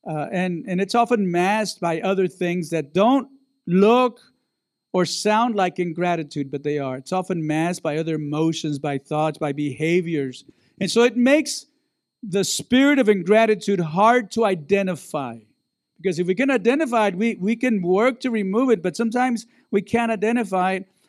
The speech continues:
But even though it's not a very apparent sin, boy, it can be a very costly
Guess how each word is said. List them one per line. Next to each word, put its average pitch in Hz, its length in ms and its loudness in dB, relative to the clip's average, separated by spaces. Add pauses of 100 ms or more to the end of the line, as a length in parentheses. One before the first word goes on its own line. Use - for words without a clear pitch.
(120)
But 175 400 0
even 220 240 0
though 247 140 4
it's 190 120 2
not 226 340 2
a 170 140 -2
very 196 380 0
apparent 185 540 -4
sin, 175 440 -4
boy, 175 200 -2
it 175 160 -8
can 175 120 -6
be 175 120 -2
a 165 60 -4
very 156 300 -4 (180)
costly 143 640 -8